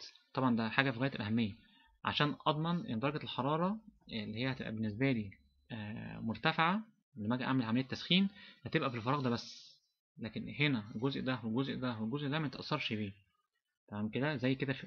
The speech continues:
آه، مفهوم الساونا، ان انا بخلي درجه الحراره في المكان ده الى حد ما عاليه.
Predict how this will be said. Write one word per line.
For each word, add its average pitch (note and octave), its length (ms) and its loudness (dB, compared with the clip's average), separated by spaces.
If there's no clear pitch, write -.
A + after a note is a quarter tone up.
آه، G#2+ 300 -8
مفهوم A#2+ 340 -2
الساونا، A#2 440 4
ان A2 80 -4
انا B2 100 0
بخلي A#2+ 300 -4
درجه B2+ 160 -2
الحراره C3 300 -2
في C3 120 -4
المكان C3+ 300 0
ده D3 200 -2
الى G#2+ 100 -2
حد C3 240 -2
ما C#3 280 2
عاليه. G#2+ 360 0